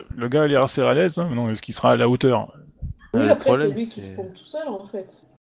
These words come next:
Speaker 3: Ah non, mais arrête, euh, il se plante pas, c'est-à-dire s'il a accédé, il accède aux cours,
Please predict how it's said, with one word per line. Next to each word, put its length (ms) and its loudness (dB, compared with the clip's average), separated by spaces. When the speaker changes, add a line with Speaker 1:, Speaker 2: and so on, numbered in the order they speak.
Speaker 3:
Ah 120 -2
non, 160 -2
mais 60 -2
arrête, 400 -8
euh, 120 -8
il 160 -14
se 140 -18
plante 260 -6
pas, 180 0
c'est-à-dire 320 -10
s'il 260 -8
a 40 -2
accédé, 640 -10
il 120 -10
accède 360 -10
aux 80 -8
cours, 340 -2